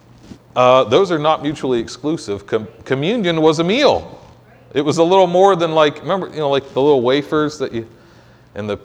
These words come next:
you get the little shot glass of the grape juice. Okay, communion in the Bible was a meal. And the bread and the grape, the wine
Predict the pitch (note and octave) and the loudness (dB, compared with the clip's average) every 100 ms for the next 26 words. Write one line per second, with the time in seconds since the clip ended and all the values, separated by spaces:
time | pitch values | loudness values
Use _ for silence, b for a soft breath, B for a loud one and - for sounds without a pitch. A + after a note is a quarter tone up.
0 | G2+ G2+ G2 - G#2+ G#2 A#2 G#2 A#2+ A#2+ | -8 -8 -6 -6 -4 -2 -2 -2 -4 -4
1 | A2 B2 B2+ B2+ A2 G2+ G2 - - B2+ | -2 0 0 -2 -8 -10 -12 -16 -8 -6
2 | A#2 C3+ C3+ - b b b b - C3 | -6 -8 -10 -14 b b b b -2 -2
3 | - - E3 D#3 A3+ C#4 A#3+ G3 F3 D3 | -4 -4 -2 0 0 0 0 0 0 0
4 | B2 D#3 E3+ C3 A2+ A#2+ A#2 G#2 G#2 G2 | 2 2 2 2 0 0 0 -2 -4 -6
5 | F#2+ G#2 B2 A#2 E2 C#2 - - - _ | -8 -6 -2 0 0 -4 -12 -20 -20 _
6 | _ _ B B B - B2+ B2+ B2+ B2 | _ _ B B B -4 -2 0 -2 -2
7 | B2 A#2+ A#2 F2+ A#2+ D3 E3+ F3 E3 B2+ | -2 -4 -8 -4 2 4 4 2 -2 -6
8 | B2+ B2 A2+ G#2+ C#3 D#3+ G2+ G#2+ A2 A2 | -2 -2 -2 -2 -2 -2 -6 -4 -2 2
9 | C3 G2 A2 C3+ | 0 0 -6 -10